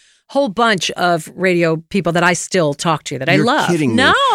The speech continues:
Speaker 2: What about your friend? Was his name, start with a V. Was it Victor or Hugo? Wait a minute, not Victor Hugo. He wrote something. Uh,
Speaker 1: He, he
Speaker 2: hey,
Speaker 1: wrote
Speaker 2: uh,
Speaker 1: a
Speaker 2: Les Mis,
Speaker 1: lot,
Speaker 2: right.
Speaker 1: yes.
Speaker 2: You had a friend named Victor. Was it Victor Ruiz?
Speaker 1: Nope.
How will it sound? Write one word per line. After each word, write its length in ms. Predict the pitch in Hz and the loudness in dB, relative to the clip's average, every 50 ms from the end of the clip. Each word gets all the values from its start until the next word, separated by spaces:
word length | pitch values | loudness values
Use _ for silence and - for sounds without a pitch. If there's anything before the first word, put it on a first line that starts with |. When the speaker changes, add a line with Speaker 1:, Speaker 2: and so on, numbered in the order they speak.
| 330 247 | 2 2
Speaker 2:
What 120 | 226 254 262 | 2 2 2
about 180 | - 285 233 233 | 2 0 0 0
your 120 | 247 220 | -2 -4
friend? 440 | - - - - 220 208 202 185 190 | -4 -6 -4 -2 -2 0 0 -2 -2
Was 140 | 202 202 196 | -4 -4 -4
his 140 | 202 180 202 | -4 -4 -4
name, 140 | 165 - 147 | -6 -6 -6
start 180 | - 220 214 | -6 -4 -4
with 140 | 196 196 180 | -2 -2 -4
a 60 | 165 | -4
V. 200 | 139 151 196 185 | -6 -4 -6 -4
Was 160 | 156 143 127 | -4 -4 -4
it 80 | 131 117 | -4 -6
Victor 480 | 120 - 208 208 - - 254 247 233 170 | -4 -4 -4 -4 -2 -2 -2 -2 0 -2
or 40 | 170 | -4
Hugo? 460 | 139 - - 226 226 202 233 220 196 | -6 -6 -6 -6 -4 -2 -2 -2 0
Wait 120 | 175 165 | 0 0
a 20 | 143 | 0
minute, 160 | 123 110 92 | 0 -2 -2
not 140 | 139 160 139 | -4 -4 -4
Victor 260 | 113 131 - - 110 | -4 -6 -6 -6 -8
Hugo. 400 | 98 113 170 156 113 101 92 101 | -4 -2 -2 -2 -2 -2 -2 -2
He 120 | 131 160 170 | -2 -2 0
wrote 240 | 135 139 156 147 - | 0 0 0 0 0
something. 400 | - 131 110 98 127 127 123 107 | 0 -2 -2 0 -2 -2 0 0
Uh, 340 | 113 113 110 110 113 117 104 - | 0 0 0 0 -2 -2 0 0
Speaker 1:
He, 140 | 233 220 202 | 0 0 0
he 180 | 170 180 214 170 185 | -2 -4 -2 -2 0
Speaker 2:
hey, 120 | 165 - | 2 4
Speaker 1:
wrote 140 | - - 135 | 4 2 2
Speaker 2:
uh, 40 | 131 | 2
Speaker 1:
a 20 | |
Speaker 2:
Les 200 | 139 151 160 202 | 2 2 4 4
Mis, 140 | 262 302 - | 4 6 6
Speaker 1:
lot, 280 | 220 214 180 135 123 131 151 175 | 6 6 6 4 2 0 2 2
Speaker 2:
right. 80 | 160 196 | 4 4
Speaker 1:
yes. 360 | 190 160 131 - - - - _ - 160 | 2 2 0 -4 -10 -12 -14 _ -14 -6
Speaker 2:
You 160 | 190 220 269 | 0 2 2
had 80 | 285 262 | 2 2
a 60 | 233 | 0
friend 280 | - - - 226 208 202 | -2 -2 -2 0 2 2
named 220 | 196 175 165 147 127 | 2 2 2 0 0
Victor. 680 | 123 127 170 190 190 _ - - 101 - - - - _ _ _ _ _ _ _ _ _ _ _ _ _ - - | -2 -2 -2 -2 -2 _ -8 -6 -6 -6 -6 -12 -18 _ _ _ _ _ _ _ _ _ _ _ _ _ -8 -6
Was 120 | 123 139 | -6 -6
it 100 | 139 120 | -6 -6
Victor 280 | 120 170 170 - 190 175 | -6 -6 -4 -2 -2 -2
Ruiz? 680 | 165 170 165 165 175 185 208 240 254 - - - - _ _ _ _ _ _ - | 0 0 0 0 0 -2 -2 -4 -6 -8 -12 -20 -20 _ _ _ _ _ _ -6
Speaker 1:
Nope. 500 | 170 170 170 180 180 190 226 240 - | -4 -4 -2 -2 -2 -2 -2 -4 -6